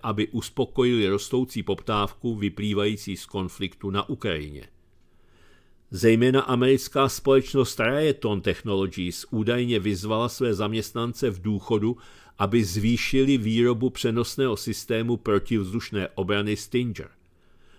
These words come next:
Tyto raketové systémy země-vzduch, S A M, již dávno dosloužily,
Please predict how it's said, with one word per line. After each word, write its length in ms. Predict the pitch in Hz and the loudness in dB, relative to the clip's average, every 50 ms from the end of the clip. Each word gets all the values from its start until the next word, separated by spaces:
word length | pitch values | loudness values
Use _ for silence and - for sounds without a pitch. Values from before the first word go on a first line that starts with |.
| _ _ | _ _
Tyto 280 | - 101 101 - 113 104 | -2 -2 0 4 4 4
raketové 540 | 104 101 - 123 110 - 123 113 117 113 107 | 4 4 4 2 2 4 4 4 4 2 2
systémy 840 | - - 117 - - - 127 120 117 120 123 123 123 127 131 135 - - | 0 -2 -2 -2 -2 0 2 2 2 2 2 2 2 2 0 -2 -4 -6
země-vzduch, 1120 | 123 104 120 113 107 107 104 104 104 98 85 80 87 104 104 120 123 - - - - - - - _ _ _ - - - - - - | -2 2 4 4 4 4 2 2 2 2 0 0 2 2 2 2 0 -4 -8 -18 -18 -20 -20 -20 _ _ _ -20 -20 -20 -10 -4 -2
S 280 | 104 92 - - - - - | -2 -2 -2 -6 -10 -6 -4
A 240 | 104 101 90 85 - - | 0 0 0 0 0 -2
M, 300 | 98 95 98 113 120 - - _ _ - | -4 -4 -4 -4 -8 -12 -14 _ _ -6
již 220 | - 98 98 92 95 | -4 -2 -2 0 2
dávno 340 | 113 110 110 104 107 95 | 2 2 2 2 0 -2
dosloužily, 760 | 90 98 90 - - 107 104 107 104 92 113 113 117 120 123 | 0 -2 -2 -2 0 0 2 2 2 0 -2 -2 -2 -4 -6